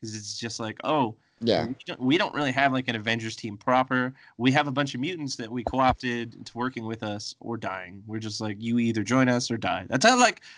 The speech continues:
Speaker 1: Colossus was introduced. Like, with
Speaker 2: Yeah.
Speaker 1: Colossus, it was just like, the Russian government's like, "You join, you, you, you, essentially are a weapon of the state,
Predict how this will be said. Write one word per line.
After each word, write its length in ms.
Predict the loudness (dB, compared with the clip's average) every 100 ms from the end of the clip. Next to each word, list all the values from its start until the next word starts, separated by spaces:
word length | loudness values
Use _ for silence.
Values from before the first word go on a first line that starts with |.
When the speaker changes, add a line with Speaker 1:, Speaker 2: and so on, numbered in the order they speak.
| _
Speaker 1:
Colossus 420 | 6 6 6 -2
was 140 | -6 -6
introduced. 440 | -6 -10 -14 -14
Like, 140 | -16 -14
with 220 | -10 4
Speaker 2:
Yeah. 240 | 4 4 0 -10 _
Speaker 1:
Colossus, 400 | 6 6 4 -4
it 60 | -2
was 120 | 0
just 180 | -2 -2
like, 140 | -2
the 80 | 0
Russian 240 | 0 0
government's 340 | 0 2 0 -2
like, 120 | -4
"You 80 | -2
join, 200 | -2 4
you, 100 | 4
you, 280 | 4 0 -2
you, 400 | -2 -4 -4 -8 -14 _ _ -2
essentially 540 | 0 2 4 6 4
are 520 | 4 2 2 0 -6 -6
a 80 | 0
weapon 280 | 2 2 -2
of 80 |
the 80 | -2
state, 420 | -2 2 2 -2